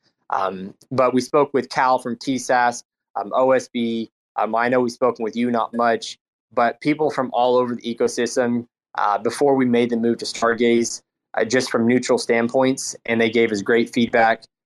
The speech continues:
Sunnyside Reapers, uh, Elliot, I should absolutely give him a shout out because he is someone that we bounced so many ideas off for so long. When we weren't even on Stargaze, he was still giving us that time of day, uh,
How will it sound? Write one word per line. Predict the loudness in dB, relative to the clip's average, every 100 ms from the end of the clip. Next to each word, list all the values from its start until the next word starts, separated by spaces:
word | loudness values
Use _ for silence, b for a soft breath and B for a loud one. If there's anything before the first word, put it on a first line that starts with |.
| -4
Sunnyside | 0 2 2 0
Reapers, | 0 -2 0 -2 -2
uh, | -6
Elliot, | 0 2 2 0 -2
I |
should | -8 -10 -2
absolutely | -2 -2 -4 -4
give | -4 -4
him | -4
a | -2
shout | 2 2
out | 2 0
because | -4 0 0 0 -6 _ _ _
he | -6 2 4 4
is | 2
someone | 0 2 0
that | 0 0 -2 -2
we | -2
bounced | 2 2 0 -4 -12 -10
so | -2 2 2
many | 2 -2 0
ideas | -2 -2 -2 0
off | 0 -2
for | -6 -6
so | 0 2 4
long. | 2 0 0
When | -2 0 2
we | 2
weren't | 2 2 2
even | 0 0
on | 2 0 0
Stargaze, | 0 0 0 -2 -6 -6 -10 -16 _ -2
he | 2
was | 2 2
still | 2 2
giving | 2 0 0
us | 0 0 -2 -10 _ _ -2
that | -2
time | 0 -2 0
of | -2 -2
day, | 0 0 0 -2
uh, | 0 0 0